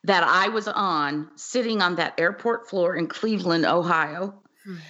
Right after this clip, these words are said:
Speaker 1: talking to my pastor saying, "Listen, it's time for me to be honest. And I don't care if I ever sing again. I don't care if I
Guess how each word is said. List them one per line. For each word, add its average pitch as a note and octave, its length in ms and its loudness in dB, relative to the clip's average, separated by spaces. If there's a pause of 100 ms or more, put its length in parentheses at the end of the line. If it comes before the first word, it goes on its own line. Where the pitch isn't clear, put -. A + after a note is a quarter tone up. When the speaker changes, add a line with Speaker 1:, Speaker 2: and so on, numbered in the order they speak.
(560)
Speaker 1:
talking B3 420 0
to B3+ 120 -4
my A#3 180 0
pastor F3+ 760 -4
saying, D3 640 -2 (520)
"Listen, F3+ 500 -2 (380)
it's G3+ 240 -2
time F#3+ 280 2
for G#3 120 -4
me F3 160 -2
to E3+ 80 -2
be D3+ 420 -4
honest. B2 640 -2
And F3 100 2
I E3+ 140 2
don't G#3 200 -4
care F3+ 240 0
if F3 120 -4
I E3 180 0
ever E3+ 240 0
sing A3 320 -4
again. A3+ 540 -2 (360)
I G3 140 4
don't F3+ 180 0
care F3+ 300 0
if F3+ 80 -6
I D#3+ 160 2